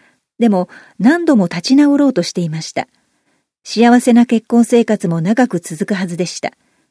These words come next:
しかし、あの事故が幸せな結婚生活も仕事も住まいも健康な体もそのすべてを奪いました。罪を繰り返す人たちの中には、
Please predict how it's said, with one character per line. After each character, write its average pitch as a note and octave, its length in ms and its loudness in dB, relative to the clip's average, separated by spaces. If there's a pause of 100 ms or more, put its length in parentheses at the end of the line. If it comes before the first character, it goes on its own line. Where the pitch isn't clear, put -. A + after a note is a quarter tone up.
(280)
し - 80 -14
か A#3+ 100 0
し、 F#3 240 -2 (240)
あ A3+ 140 2
の C#4 140 4
事 D#4 140 -2
故 C4 180 2
が F#3 200 0 (140)
幸 A3+ 380 0
せ A#3+ 140 2
な A3+ 120 4
結 G#3+ 240 -4
婚 B3+ 180 2
生 B3 220 2
活 F#3+ 280 -6
も D#3 280 -4
仕 - 200 -6
事 G#3+ 280 -2
も G3 180 0 (200)
住 - 260 -6
ま D4+ 120 4
い F#3 100 2
も C#3+ 160 -6 (400)
健 A3+ 160 2
康 B3 240 4
な A#3 120 4
体 G3+ 380 -2
も F3 160 -4 (240)
そ - 160 0
の G#3+ 120 4
す - 180 -2
べ D4+ 100 4
て G#3+ 140 0
を D#3+ 140 0
奪 D#3+ 180 -2
い E3+ 80 -4
ま D#3 100 -6
し - 140 -8
た。 - 100 -8 (1300)
罪 D#4 300 4
を A#3+ 80 4
繰 A#3 120 -2
り B3 100 2
返 C#4 200 2
す C4 100 0
人 A3+ 200 -2
た A#3+ 100 0
ち A3 140 -2
の F#3 100 0
中 F#3+ 220 -2
に F3+ 120 -2
は、 D3+ 180 -4